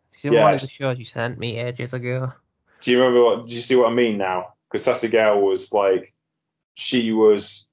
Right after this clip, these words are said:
Speaker 2: a straight up kind of stiff style wrestler.
Speaker 1: Mm.
Speaker 2: And yeah, she, she was kind of,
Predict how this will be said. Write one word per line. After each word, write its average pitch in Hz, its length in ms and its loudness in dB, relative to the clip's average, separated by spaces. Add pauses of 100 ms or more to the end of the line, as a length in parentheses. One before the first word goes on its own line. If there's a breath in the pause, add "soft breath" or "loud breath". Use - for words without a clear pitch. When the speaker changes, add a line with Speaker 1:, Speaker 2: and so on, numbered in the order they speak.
(220)
Speaker 2:
a 101 80 -2
straight 120 440 2
up 107 220 0
kind 101 320 -4
of 92 60 -6
stiff - 360 -4
style 98 320 0
wrestler. 95 560 -2 (640)
Speaker 1:
Mm. 101 280 2
Speaker 2:
And 95 260 -10 (340)
yeah, 101 320 -2
she, 110 380 -8
she 127 220 -2
was 117 160 2
kind 113 260 0
of, 98 120 -6